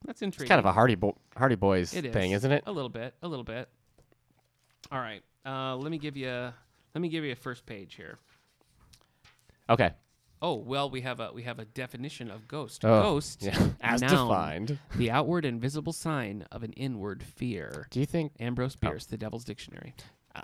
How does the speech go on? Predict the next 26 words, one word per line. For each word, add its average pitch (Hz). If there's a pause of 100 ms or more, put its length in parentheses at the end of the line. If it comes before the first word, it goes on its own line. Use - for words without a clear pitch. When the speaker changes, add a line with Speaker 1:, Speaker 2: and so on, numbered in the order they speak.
(100)
Speaker 2:
it's -
not 101
even 78
from 76
the -
actual 87
dictionary. 78
Speaker 1:
I -
guess 123
not. 135
No. 131
Speaker 2:
Well, 175
I 147
mean, 135
not 113
to 87 (460)
discredit 98
that 85
other 90
dictionary. 80
Speaker 1:
Yeah. 87
Speaker 2:
They 90
might 90
have 90 (140)
ver-, 104
um, 104